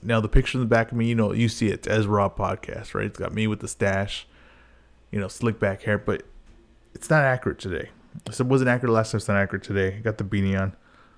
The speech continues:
Let's make it accurate. This past weekend, we had Artur Beterbiev versus Joe Smith Junior in, in a fight that played out exactly kinda how I told you it was gonna play out. Did it end sooner than I thought? It did, but it went along the lines of what I told you.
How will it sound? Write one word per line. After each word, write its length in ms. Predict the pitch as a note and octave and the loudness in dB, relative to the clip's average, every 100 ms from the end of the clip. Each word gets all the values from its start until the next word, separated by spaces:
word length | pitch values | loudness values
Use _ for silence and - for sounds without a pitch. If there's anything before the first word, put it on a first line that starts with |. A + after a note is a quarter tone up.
| _ _ - | _ _ -12
Let's 220 | G#2 - | -12 -8
make 160 | F#2+ G2 | -8 -6
it 80 | |
accurate. 420 | G#2 G2 - - - - - - - - - - - _ - - _ - - - | -8 -8 -10 -14 -16 -20 -20 -20 -20 -20 -20 -20 -20 _ -20 -20 _ -20 -20 -14
This 300 | B2 C#3 C#3 | -2 0 0
past 400 | - C#3+ B2+ - | 0 0 2 2
weekend, 320 | B2+ B2+ B2 | 2 2 0
we 80 | A2 | 4
had 160 | G#2+ - | 2 2
Artur 400 | - B2 - B2+ | 0 0 2 2
Beterbiev 720 | G#2+ A2+ G#2 G#2 G#2 G#2 G2+ | 2 4 4 2 0 0 0
versus 320 | - G#2 - G2+ | -2 -4 -4 -6
Joe 260 | - A2+ | 2 2
Smith 400 | A2+ - G#2+ F#2+ | 2 -2 -2 -2
Junior 500 | - G2 F#2+ G2 G2+ | -6 -6 -6 -6 -4
in, 220 | G2+ B2+ - _ _ _ | -4 -6 -10 _ _ _
in 120 | D3 D3 | -6 -6
a 40 | |
fight 220 | - D#3 | -2 -2
that 80 | D#3 | -2
played 180 | - D#3 | 2 4
out 120 | C#3 | 4
exactly 360 | A#2 C3 C3 B2 | 4 -2 -2 -2
kinda 160 | C3 | -2
how 180 | A2 A2+ | 2 2
I 60 | G2 | 2
told 240 | A#2+ G#2+ | 0 -2
you 60 | F#2 | -2
it 60 | |
was 0 | |
gonna 100 | F#2 | -6
play 140 | G2+ F2+ | -2 -4
out. 300 | - - - | -4 -10 0
Did 120 | B2 | 2
it 80 | A2+ | 2
end 200 | D3 C3 | 0 0
sooner 280 | - D#3+ | 2 4
than 100 | E3 | 6
I 140 | E3 D#3+ | 6 6
thought? 340 | D#3+ E3 - - - | 2 -2 -4 -10 -2
It 120 | C#3+ | 4
did, 220 | D3+ C3+ | 6 6
but 120 | - | 6
it 100 | B2+ | 4
went 360 | A#2+ B2+ B2+ - - _ _ - | 4 2 2 0 -10 _ _ -4
along 340 | A#2 A2+ A#2 A#2 | 0 2 4 4
the 80 | |
lines 260 | G#2 G#2 G2+ | 6 6 4
of 60 | G2 | 2
what 100 | F#2+ | 2
I 60 | |
told 340 | F2+ F#2 D2+ | 2 -4 -4
you. 80 | - | -10